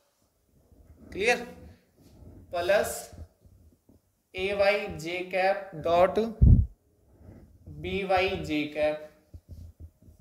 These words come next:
प्लस ए वाई जे कैप डॉट बी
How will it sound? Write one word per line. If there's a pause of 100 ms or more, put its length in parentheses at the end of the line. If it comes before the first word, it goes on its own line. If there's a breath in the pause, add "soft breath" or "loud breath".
(920)
प्लस (260)
ए
वाई (840)
जे
कैप
डॉट (220)
बी